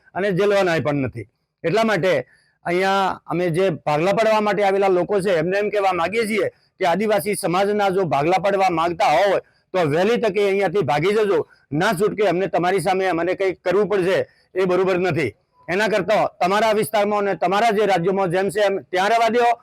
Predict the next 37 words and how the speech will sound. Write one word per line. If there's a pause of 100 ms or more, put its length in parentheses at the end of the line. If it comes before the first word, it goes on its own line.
(240)
અને
અમારા
ગુજરાતની
અંદર
જેમ
છે
એમ (220)
અમે
અહીંયા
અમારે
જે
રામરામી
બોલીએ
છીએ
એ
બરોબર
છે. (280)
અમારે
બિરસા
મુંડાનો
કોઈ
વિરોધ
નથી, (540)
એ
અમારો
એક
ક્રાંતિકારી
વીર
છે, (420)
એમને
અમે
બિલકુલ
સપોર્ટ
કરી
છે.
એમનો
આજે